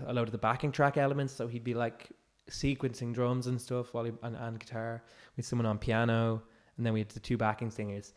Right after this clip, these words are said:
So it's a big enough stage. So yeah, um, I don't know. I think, like,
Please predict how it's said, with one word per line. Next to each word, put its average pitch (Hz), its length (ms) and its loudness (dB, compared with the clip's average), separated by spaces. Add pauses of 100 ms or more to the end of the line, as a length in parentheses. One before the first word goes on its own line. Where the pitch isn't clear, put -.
(140)
So - 120 4
it's 139 100 4
a - 20 2
big 175 160 6
enough 180 160 8
stage. 131 520 4
So 127 160 2
yeah, 123 320 4
um, 127 380 2 (540)
I 214 80 8
don't 254 100 12
know. 151 220 10 (880)
I 185 120 6
think, 277 420 8
like, 247 320 8